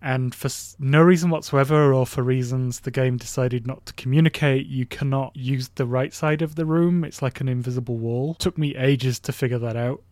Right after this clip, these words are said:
Uh, like, I was trying to dodge, and he, my character just would not move where I wanted them to. Uh, that caused a couple of problems with the camera as well, where it pushed the camera right up against my character's back,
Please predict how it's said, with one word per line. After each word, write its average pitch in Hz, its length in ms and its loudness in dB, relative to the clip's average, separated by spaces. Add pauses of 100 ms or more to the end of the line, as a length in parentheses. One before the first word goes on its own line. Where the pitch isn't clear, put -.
Uh, 117 520 -4
like, 120 200 -6
I 127 40 0
was 113 80 -4
trying 135 160 -2
to 117 80 -4
dodge, 123 400 0
and 123 100 0
he, 117 320 -4 (240)
my 160 320 -8
character 123 340 -6
just 127 240 -4
would 113 200 -4
not 117 240 -6
move 127 320 2
where 123 140 4
I 120 40 0
wanted 127 300 -2
them 135 180 0
to. 139 300 0 (720)
Uh, 131 180 2
that 151 180 -4 (220)
caused 143 420 2
a 139 60 -4
couple - 300 -4
of - 40 -6
problems 123 340 -6
with 120 80 -8
the 120 60 -4
camera 131 460 -2
as 117 140 -4
well, 123 280 0
where 120 260 -2
it 123 120 -10 (280)
pushed - 320 -2
the 135 60 -10
camera 123 300 -2
right 127 340 2
up 117 160 -4
against 127 320 -4
my 113 120 -6
character's 123 520 -6 (280)
back, 135 360 -4